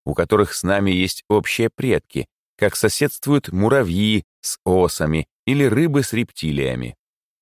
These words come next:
Так и в области виртуальной архитектуры сегодня мы всё ещё обращаемся к решениям и трюкам старой графики.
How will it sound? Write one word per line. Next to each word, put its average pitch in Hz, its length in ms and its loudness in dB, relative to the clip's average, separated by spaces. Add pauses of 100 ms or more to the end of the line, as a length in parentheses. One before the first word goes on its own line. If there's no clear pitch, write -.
(460)
Так 92 300 2
и 90 120 0
в 82 100 2
области 85 440 2
виртуальной 80 640 2
архитектуры 104 720 -2 (320)
сегодня 120 480 0
мы 117 100 2
всё - 180 -2
ещё 107 260 2
обращаемся 95 720 2
к - 100 -14
решениям 87 640 0
и 76 100 -10
трюкам 113 560 -2
старой 85 600 -2
графики. - 680 -4